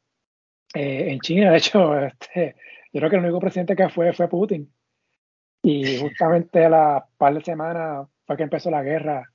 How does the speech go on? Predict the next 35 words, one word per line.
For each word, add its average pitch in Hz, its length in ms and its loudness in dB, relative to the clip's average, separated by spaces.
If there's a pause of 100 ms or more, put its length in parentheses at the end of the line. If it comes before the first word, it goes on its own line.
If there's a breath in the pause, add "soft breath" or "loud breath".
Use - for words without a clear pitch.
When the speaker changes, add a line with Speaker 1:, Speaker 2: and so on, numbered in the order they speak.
(140)
Speaker 1:
la, 160 240 -4
la 139 120 -4
invasión 160 420 -4
de 147 120 -2
Rusia 156 340 2
a 160 120 2
Ucrania. 160 480 2 (960 loud breath)
Eh, 143 800 4
y 160 180 4
en 156 240 0
China 170 280 0
se 190 80 0
acusaba, 175 640 0 (200)
o 131 120 -14
se 170 80 -4
la 139 80 -2
acusa, 190 420 -4 (560)
de 139 400 -4
esto 165 260 0
de 165 120 4
los 156 100 0
derechos 147 320 -4
humanos 170 440 0
frente 151 200 -4
a - 20 -2
un 147 60 -2
grupo 170 220 4
de 165 80 4
musulmanes 165 720 -4 (120)
que 156 100 -8
hay 143 220 -2
en, 180 120 -2
en, 175 340 -4
en 143 100 -6
China. 185 340 0